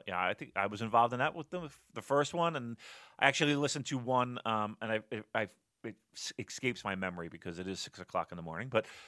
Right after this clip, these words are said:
um, they did one with, uh, an El Samurai match that I remember being really fucking great.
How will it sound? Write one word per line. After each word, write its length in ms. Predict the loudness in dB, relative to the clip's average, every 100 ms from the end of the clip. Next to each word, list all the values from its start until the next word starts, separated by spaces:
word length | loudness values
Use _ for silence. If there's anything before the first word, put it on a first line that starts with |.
| -20 _
um, 500 | 10 12 12 10 6
they 100 | -2
did 160 | 0 0
one 220 | 2 2
with, 200 | 0 -2 2
uh, 40 |
an 320 | 4 4 2 4
El 140 | 6
Samurai 480 | 6 6 4 4 0
match 400 | -2 -6 -6 -6
that 140 | -4 -2
I 20 |
remember 440 | -2 -2 -4 -4
being 500 | -6 -4 -4 -4 0
really 280 | 4 4 4
fucking 480 | -2 4 4 4 -6
great. 360 | 0 0 0